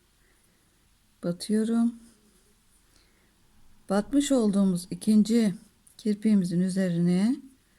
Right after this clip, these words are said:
e, bazen pırpır kirpik de diyebiliyoruz arkadaşlar bunlara. Tekrar bir tane de batıyorum.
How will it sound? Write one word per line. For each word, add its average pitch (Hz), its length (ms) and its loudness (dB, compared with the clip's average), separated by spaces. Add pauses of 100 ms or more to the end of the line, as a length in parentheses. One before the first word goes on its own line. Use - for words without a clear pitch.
(1040)
e, 185 360 -4
bazen 180 420 -4
pırpır 180 420 -8
kirpik 175 420 -10
de 185 140 -6
diyebiliyoruz 170 560 -4
arkadaşlar 165 680 -8
bunlara. 170 480 -2 (880)
Tekrar 202 480 -2
bir 226 180 -2
tane 180 260 0
de 175 140 -2
batıyorum. 196 580 0